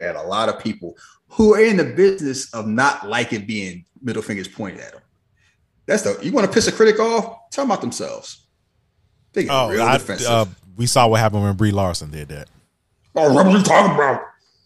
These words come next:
Speaker 1: You just hate, you just hate us." Like, no.
Speaker 2: <laughs>
Speaker 1: You can dish it out, but you can't take it. This movie is basically saying, "We're telling the story that we wanna tell." My M V P is Jessica Henwick.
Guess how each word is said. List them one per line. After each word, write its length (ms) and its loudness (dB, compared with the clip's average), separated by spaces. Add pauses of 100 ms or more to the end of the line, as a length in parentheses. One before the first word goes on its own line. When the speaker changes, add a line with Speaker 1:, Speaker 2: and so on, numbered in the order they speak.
(320)
Speaker 1:
You 100 -8
just 180 -2
hate, 220 0 (100)
you 80 -10
just 180 -8
hate 220 0
us." 360 -12
Like, 260 -16
no. 220 -10 (260)
Speaker 2:
<laughs> 240 -20
Speaker 1:
You 100 -6
can 180 -6
dish 240 -2
it 60 2
out, 220 0
but 120 -10
you 80 -6
can't 280 -4
take 180 -4
it. 60 -8
This 140 -12
movie 340 -6
is 60 -14
basically 260 -10
saying, 280 -10
"We're 140 -8
telling 280 -10
the 60 -10
story 540 -10 (260)
that 120 -14
we 40 -14
wanna 200 -16
tell." 240 -12 (260)
My 380 2
M 120 0
V 140 -4
P 440 -14 (460)
is 160 -14
Jessica 280 -10
Henwick. 440 -20